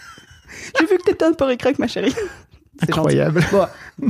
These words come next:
Speaker 1: ça a duré pendant mes études parce que je travaillais pas,
Speaker 2: Ouais.
Speaker 1: donc c'était aussi, euh, un moment où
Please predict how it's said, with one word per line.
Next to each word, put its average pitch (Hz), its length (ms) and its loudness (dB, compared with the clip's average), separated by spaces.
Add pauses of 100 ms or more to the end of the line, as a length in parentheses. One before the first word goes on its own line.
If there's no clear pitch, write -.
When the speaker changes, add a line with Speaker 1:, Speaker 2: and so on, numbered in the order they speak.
Speaker 1:
ça 156 140 -4
a 156 40 0
duré 165 240 -2
pendant 160 240 0
mes 165 160 2
études 175 220 0
parce 165 140 -4
que 165 100 -4
je 151 180 -2
travaillais 160 360 0
pas, 185 180 4
Speaker 2:
Ouais. 104 80 4
Speaker 1:
donc 156 120 -4
c'était 147 200 -10
aussi, 151 340 -6
euh, 139 80 -4 (540)
un 151 80 -2
moment 160 320 2
où 156 260 0